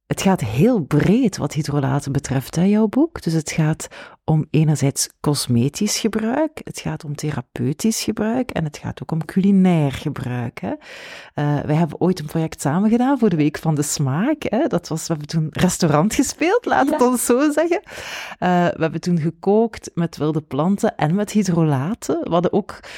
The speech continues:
Speaker 1: eigenlijk bij elke gang die we gaven, hadden we in plaats van een aangepaste wijn, hadden we een aangepaste karaf water met dan hydrolaat erbij, hè. Dat was ook, eh, een heel nieuwe ervaring voor een heleboel mensen. Ehm,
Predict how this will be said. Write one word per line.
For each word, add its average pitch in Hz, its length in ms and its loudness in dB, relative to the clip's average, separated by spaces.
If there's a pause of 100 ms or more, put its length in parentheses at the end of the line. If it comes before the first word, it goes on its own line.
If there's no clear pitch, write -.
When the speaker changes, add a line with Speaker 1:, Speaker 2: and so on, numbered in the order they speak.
(180)
Speaker 1:
eigenlijk 175 360 2
bij 156 120 2
elke 190 380 2
gang 247 360 2
die 240 120 4
we 214 100 2
gaven, 202 420 0
hadden 175 220 -4
we 170 60 0
in 160 140 -4
plaats 160 280 -2
van 165 80 2
een 165 140 0
aangepaste 151 600 0
wijn, 147 320 2
hadden 175 240 0
we 151 180 2
een 147 180 -2
aangepaste 165 720 0
karaf 147 360 0
water 165 500 0
met 170 120 0
dan 156 140 0
hydrolaat 151 720 0
erbij, 143 580 2
hè. 214 140 0
Dat 208 100 0
was 151 180 -2
ook, - 160 -8 (180)
eh, - 120 -6 (560)
een 165 140 2
heel 196 240 4
nieuwe 214 220 4
ervaring 175 720 0
voor 220 120 -2
een 220 60 4
heleboel 220 400 0
mensen. 214 220 0 (1000)
Ehm, 160 560 2